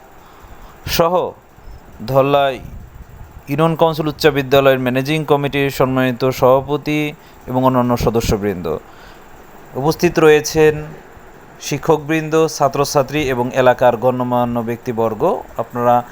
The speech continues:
এই ভিডিওর মাধ্যমে দেখতে পাচ্ছেন আমাদের মানিকগঞ্জ দুই আসনের সম্মানিত সংসদ সদস্য জনাব দেওয়ান জাহেদ আহমেদ চুলু ভাই কিন্তু আমাদের মাঝে ইতিমধ্যে উপস্থিত হয়েছেন।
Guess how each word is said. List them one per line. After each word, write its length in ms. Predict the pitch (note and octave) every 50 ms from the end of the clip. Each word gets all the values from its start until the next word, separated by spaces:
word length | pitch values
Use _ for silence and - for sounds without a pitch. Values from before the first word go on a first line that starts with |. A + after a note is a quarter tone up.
| - - - -
এই 160 | - C3+ D3 D3+
ভিডিওর 360 | D3+ F3 E3+ D#3+ F3+ F3+ E3
মাধ্যমে 340 | E3+ E3 D#3+ D#3 D#3+ D#3+ D#3
দেখতে 240 | D3 C#3 - D3+
পাচ্ছেন 440 | C3 C3 B2+ A#2+ - - - G#3+ A#3+ D4+ D4+ - - - - - - - - - - -
আমাদের 400 | B2 B2+ C3 C3+ C3 C3+ C3+ B2+
মানিকগঞ্জ 440 | B2+ B2+ B2 C3 B2+ A#2+ C3 B2 A2+
দুই 160 | B2 C3+ C#3
আসনের 380 | C3+ C3 C3+ D3 C#3+ C#3 C#3 C3+
সম্মানিত 760 | - C#3+ C3 C3 C3+ C3 C3 B2+ A#2 C3+ C3 B2+ B2+ B2+ B2 - - - - - - - - - - - - - - - - -
সংসদ 380 | - - D3 C#3 C#3 - G3
সদস্য 760 | F#3+ - - E3 C3+ C3 C3+ - - - C3 B2+ B2+ B2 A#2 A2 G#2
জনাব 240 | B2+ B2 B2 B2 A2+ G#2+
দেওয়ান 320 | G#2 B2+ B2 B2 A#2+ B2 A#2+ - - - - - A2+
জাহেদ 320 | C3+ C3+ C#3 D#3 D#3+ D#3+
আহমেদ 260 | E3 D#3+ D#3+ D#3+ D#3+ D#3+ -
চুলু 260 | - C#3+ C3+ C3 C3+
ভাই 380 | A#2+ C3 B2 B2 A#2+ A#2+ A#2+ A#2 - - - - - - - - -
কিন্তু 320 | - C3+ B2+ B2+ A#2 B2+
আমাদের 320 | B2 B2+ C3 B2+ A2+ B2+ A#2+
মাঝে 320 | A#2+ A#2+ A2+ A2 A#2 A2+
ইতিমধ্যে 480 | A2+ A2+ - B2+ A#2+ A#2 A2 G2+ A2+ A2+
উপস্থিত 420 | A2 - A2+ - - A2+ G#2 -
হয়েছেন। 420 | - A#2 G2+ G2 - - - G2+